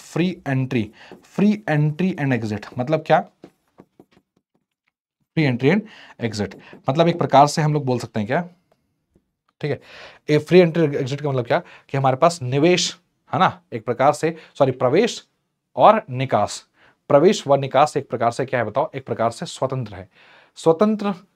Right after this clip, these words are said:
तरीके से प्रवेश और निकास किया जा सकता है। अरे बताओ यार, दस हजार आलू बेचने वाले दस हजार सेलर हैं,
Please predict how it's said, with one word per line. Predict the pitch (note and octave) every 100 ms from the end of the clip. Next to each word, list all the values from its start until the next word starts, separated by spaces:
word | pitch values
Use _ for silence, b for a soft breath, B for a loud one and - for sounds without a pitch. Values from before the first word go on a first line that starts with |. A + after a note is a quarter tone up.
| _
तरीके | C3+ C#3+ F3
से | -
प्रवेश | - B2 C#3 C#3
और |
निकास | A#2 A2 -
किया | - G#2
जा | G#2
सकता | G#2 F#2+
है। | G2 -
अरे | F#3+ F#3+
बताओ | C#3 D3 C#3+
यार, | C3+ B2
दस | A#2+ D3 -
हजार | G2 A#2 B2 B2+ G#2+ - -
आलू | C#3 E3+
बेचने | C#3+ C#3+ C#3+
वाले | C#3+ D#3
दस | B2+ B2+ A2+
हजार | A2 A2
सेलर | G#2+ G#2+ G2 F#2+
हैं, | G2+